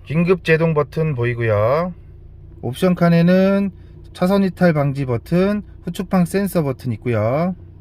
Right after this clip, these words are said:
블루링크 들어가 있는 하이패스 룸미러, 투채널 블랙박스, 순정 내비게이션 달려 있고요. 후방 카메라도 깨끗하게 잘 나오네요.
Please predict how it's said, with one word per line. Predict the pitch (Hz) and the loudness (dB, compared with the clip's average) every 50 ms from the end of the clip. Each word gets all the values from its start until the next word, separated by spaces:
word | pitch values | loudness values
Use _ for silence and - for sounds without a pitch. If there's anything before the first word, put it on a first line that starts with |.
| - - - - - - - | -20 -20 -20 -20 -20 -18 -10
블루링크 | - 156 170 180 196 202 202 202 190 - 190 180 | -6 -4 0 2 2 0 0 -2 -4 -2 -2 -2
들어가 | 165 165 165 156 156 151 | 0 0 0 2 2 2
있는 | 151 147 147 151 165 175 180 185 190 190 180 | 0 0 -2 -2 -2 -2 -2 -2 -4 -6 -6
하이패스 | 156 175 185 180 - 170 - - 135 | -4 -4 -4 -4 -4 -8 -8 -8 -8
룸미러, | 127 127 131 135 127 117 107 107 110 123 147 170 185 190 - - - - - - | -6 -4 -4 -4 -2 -2 0 0 0 -2 -2 -4 -4 -6 -10 -18 -20 -20 -20 -18
투채널 | - - - - 170 170 165 165 156 | -16 -12 -8 -6 -4 -2 -2 -2 -2
블랙박스, | 135 - 127 131 139 131 - 131 113 - - - 147 160 170 175 185 185 190 190 185 - - - - - - - - - - - - - - - - - - | -2 -4 -4 -2 -2 -2 0 -2 -2 -2 -4 -8 -6 -4 -2 -2 0 0 -2 -2 -4 -8 -16 -20 -20 -20 -20 -20 -20 -20 -20 -20 -20 -20 -20 -20 -20 -20 -20
순정 | - - 180 196 196 208 208 190 | -16 -12 -10 -4 -2 -2 -2 0
내비게이션 | 165 151 147 156 156 147 156 151 147 127 147 147 143 139 | -2 -4 -4 -4 -6 -4 -4 -4 -4 -4 -4 -4 -4 -4
달려 | 123 120 120 123 117 | -4 -4 -4 -4 -4
있고요. | 107 - - 123 131 131 113 110 120 127 147 170 190 202 175 - - - - - - - - - - - - - - - - | -6 -6 -6 -4 -2 0 0 0 0 0 0 -2 -4 -6 -10 -18 -20 -20 -20 -20 -20 -20 -20 -20 -20 -18 -18 -18 -18 -18 -12
후방 | - 165 180 190 180 | -4 2 2 2 2
카메라도 | - 175 175 175 170 160 151 160 180 185 180 | 0 -4 -2 0 0 0 0 0 0 -2 -2
깨끗하게 | 165 165 143 - - - - 147 131 143 156 147 | -2 -6 -10 -10 -12 -10 -8 -6 -4 -2 -4 -4
잘 | - 120 113 | -4 -4 -2
나오네요. | 117 117 110 110 110 110 123 143 143 135 110 87 78 | -2 -2 -2 -2 -4 -4 -2 -2 -2 -2 -4 -4 -6